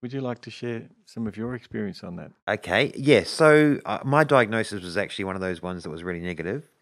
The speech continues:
Speaker 2: um, and actually coloured, coloured my engagement with, um,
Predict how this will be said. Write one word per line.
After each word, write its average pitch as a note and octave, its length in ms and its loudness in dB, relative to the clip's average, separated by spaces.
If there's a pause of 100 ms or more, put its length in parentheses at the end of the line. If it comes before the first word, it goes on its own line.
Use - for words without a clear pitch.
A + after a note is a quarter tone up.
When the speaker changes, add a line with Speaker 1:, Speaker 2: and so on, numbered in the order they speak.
(100)
Speaker 2:
um, F#2+ 320 -4
and F#2+ 100 -10
actually G2 280 -10
coloured, F#2+ 340 -4 (220)
coloured G#2+ 360 -4
my F#2+ 640 -2 (340)
engagement G2+ 540 -6
with, F2 360 -12
um, F2 640 -10